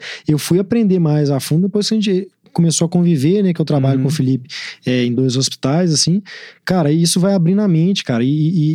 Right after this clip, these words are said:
Speaker 1: e isso vai te dando uma outra visão de trabalho, né?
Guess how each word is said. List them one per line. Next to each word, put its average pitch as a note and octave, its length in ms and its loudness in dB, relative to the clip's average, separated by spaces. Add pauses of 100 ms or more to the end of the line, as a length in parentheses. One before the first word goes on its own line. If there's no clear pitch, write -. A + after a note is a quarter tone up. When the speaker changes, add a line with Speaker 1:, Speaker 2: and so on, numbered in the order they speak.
Speaker 1:
e D3 80 2
isso E3 180 -2
vai F3+ 100 0
te E3+ 140 -2
dando E3+ 240 0
uma F#3+ 100 0
outra G3+ 300 0
visão E3 420 0
de D#3+ 120 -2
trabalho, B2+ 500 -2
né? C3+ 180 -4